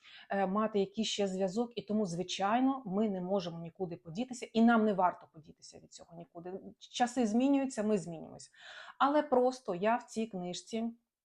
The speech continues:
ой, я в цьому відео про цю книжку, а, сказала про те, що нам важливо, о, задуматися, чи весь час ми сидимо в телефоні, тому що нам, е,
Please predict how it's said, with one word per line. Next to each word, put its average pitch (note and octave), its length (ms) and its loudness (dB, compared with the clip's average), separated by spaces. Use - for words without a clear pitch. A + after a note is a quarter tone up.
ой, F#3 160 4
я G3 80 6
в G3 60 2
цьому G#3 240 2
відео F#3 300 2
про G3 140 0
цю G3 140 -4
книжку, C#4+ 480 -2
а, F#3+ 180 -2
сказала A3 440 2
про G3+ 160 0
те, B3+ 180 0
що A#3+ 200 -2
нам A3+ 200 2
важливо, G3+ 600 -2
о, F3+ 140 -8
задуматися, G3+ 800 -2
чи - 320 -4
весь C4 200 2
час A#3+ 380 -2
ми G3+ 300 0
сидимо G3 340 -4
в F#3 80 -8
телефоні, C4 460 -2
тому A3 240 -2
що A3 200 -6
нам, G#3+ 220 -2
е, F#3+ 280 -6